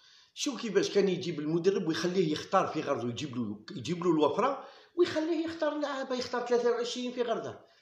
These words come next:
بصح حتى ما كاش هنا، ما كاش، جا دار ما كاش، ها كاين أربعتاش جوار.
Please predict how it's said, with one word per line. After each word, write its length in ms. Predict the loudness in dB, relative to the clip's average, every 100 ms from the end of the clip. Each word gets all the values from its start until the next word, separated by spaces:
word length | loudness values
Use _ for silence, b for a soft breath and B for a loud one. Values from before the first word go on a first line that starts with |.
| _ _ -18
بصح 100 | -14
حتى 260 | -6 -2
ما 120 | -2
كاش 440 | -2 -4 0 0 0
هنا، 180 | -4 -4
ما 100 | -2
كاش، 400 | 0 2 0 -2
جا 320 | 2 4 4
دار 480 | 2 2 2 0 -2
ما 60 |
كاش، 460 | -4 0 0 0 -2
ها 40 |
كاين 260 | 0 2 2
أربعتاش 500 | 2 0 0 -2 0
جوار. 460 | 0 0 -2 -2